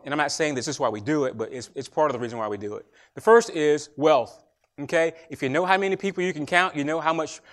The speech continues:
money you can extract from those people. The second would be power. Okay, if Caesar knows how many male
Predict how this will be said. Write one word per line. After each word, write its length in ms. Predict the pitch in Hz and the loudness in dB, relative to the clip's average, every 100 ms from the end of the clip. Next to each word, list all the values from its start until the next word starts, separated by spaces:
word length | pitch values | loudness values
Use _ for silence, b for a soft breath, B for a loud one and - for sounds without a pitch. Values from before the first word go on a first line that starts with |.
| b | b
money 340 | 139 156 180 156 | -4 -2 0 -2
you 160 | 151 | -4
can 220 | 156 160 | -4 -4
extract 540 | 139 - - 160 156 147 | -4 -6 -2 2 2 0
from 160 | 143 | -6
those 180 | 135 127 | -4 -6
people. 460 | - 196 180 117 b b b | -6 -8 -6 -10 b b b
The 80 | 151 | -2
second 280 | - 226 208 | 0 2 0
would 80 | 170 | 0
be 120 | 156 | 0
power. 540 | - 170 156 117 - - _ _ - | 2 4 4 2 -4 -18 _ _ -14
Okay, 300 | 139 165 165 165 B B - | -4 0 0 -2 B B -8
if 120 | 135 | -6
Caesar 360 | - 226 233 214 | -2 0 0 2
knows 180 | 185 | 2
how 140 | 170 175 | 2 -2
many 240 | 175 147 | -2 -2
male 880 | 139 143 180 214 208 185 160 147 - | -2 0 4 6 8 8 6 0 -10